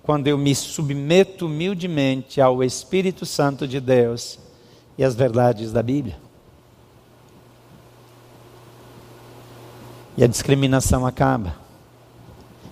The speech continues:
O racismo acaba. Porque ele me transforma de dentro pra fora.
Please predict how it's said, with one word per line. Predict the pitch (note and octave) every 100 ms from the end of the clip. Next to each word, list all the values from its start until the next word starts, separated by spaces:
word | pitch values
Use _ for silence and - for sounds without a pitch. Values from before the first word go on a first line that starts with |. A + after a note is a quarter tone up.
| -
O | B2+
racismo | C#3+ C3 C#3+ B2+ C3+
acaba. | - C3+ C3+ G2+ F2+ - _ _ - - _ - - - -
Porque | C#3+ -
ele | D3+ D3+ C#3+
me | C#3+
transforma | - D3 C3+ B2 - - D3 C#3+ B2 A2 F2 -
de | - A#2+
dentro | G#2+ A#2 A#2+ A#2
pra | G#2+ A2+
fora. | - G#2+ F2